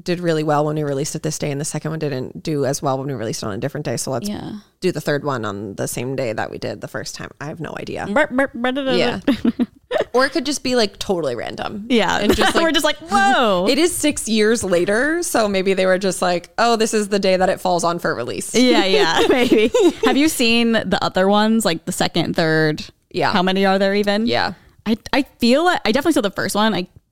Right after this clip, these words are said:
Speaker 2: feel like maybe I saw the second, but it doesn't
Speaker 1: I
Speaker 2: stick
Speaker 1: know
Speaker 2: with
Speaker 1: I saw
Speaker 2: me.
Speaker 1: the other two, but I probably watched those ones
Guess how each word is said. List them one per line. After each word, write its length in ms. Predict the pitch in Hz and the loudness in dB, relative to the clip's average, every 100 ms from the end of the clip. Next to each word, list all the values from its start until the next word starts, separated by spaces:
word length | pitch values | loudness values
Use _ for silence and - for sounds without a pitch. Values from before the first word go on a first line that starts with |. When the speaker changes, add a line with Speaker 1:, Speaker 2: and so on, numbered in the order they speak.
| _ | _
Speaker 2:
feel 280 | - 196 254 | -4 2 4
like 160 | 277 208 | 2 2
maybe 380 | 165 143 190 | 0 2 2
I 60 | 226 | 2
saw 100 | 254 | 0
the 80 | 247 | 0
second, 360 | 262 254 247 - | 0 0 -2 0
but 180 | 113 | -2
it 60 | - | -2
doesn't 360 | - 104 - 226 | -6 -6 -4 0
Speaker 1:
I 100 | 240 | 2
Speaker 2:
stick 100 | 226 | 2
Speaker 1:
know 140 | 208 | 2
Speaker 2:
with 100 | 226 | 2
Speaker 1:
I 40 | |
saw 180 | 294 269 | 0 -2
Speaker 2:
me. 40 | 247 | 0
Speaker 1:
the 120 | 226 | 0
other 200 | 185 202 | 0 0
two, 420 | 196 - 190 202 | -2 0 0 0
but 120 | 202 | 0
I 60 | 180 | 0
probably 280 | - 185 180 | 0 0 0
watched 440 | 165 160 - 190 | 0 -2 -6 -4
those 240 | 180 170 180 | -2 -2 -2
ones 220 | 170 | -4